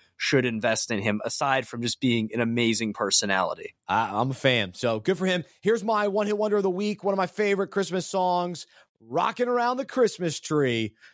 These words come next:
Speaker 2: So Brenda Lee in nineteen fifty-eight recorded that song. She didn't write it, but she was the performer. So you'll hear her version of the song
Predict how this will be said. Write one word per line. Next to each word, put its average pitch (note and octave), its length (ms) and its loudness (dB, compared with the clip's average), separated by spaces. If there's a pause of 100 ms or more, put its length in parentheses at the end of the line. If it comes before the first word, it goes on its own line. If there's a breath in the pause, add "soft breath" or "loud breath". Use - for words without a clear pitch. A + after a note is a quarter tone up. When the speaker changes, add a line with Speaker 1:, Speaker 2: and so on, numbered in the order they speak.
(220 soft breath)
Speaker 2:
So D#3 420 -2
Brenda A3 600 0
Lee A#3 560 0 (480)
in C3+ 180 0
nineteen F#3+ 560 2
fifty-eight F3 800 2 (440)
recorded C#3+ 480 0
that C#3 220 0
song. F2+ 380 -2 (100)
She C#3+ 180 0
didn't B2+ 160 0
write G#2+ 220 2
it, F2+ 80 -6
but G#2 100 -10
she C3+ 140 0
was C3 100 2
the A#2+ 100 2
performer. A2+ 540 0
So B2 280 2 (140 soft breath)
you'll F3+ 200 0
hear F#3 360 0
her E3 220 0
version C#3+ 760 -2
of C#3+ 180 4
the B2 80 -4
song A#2+ 560 0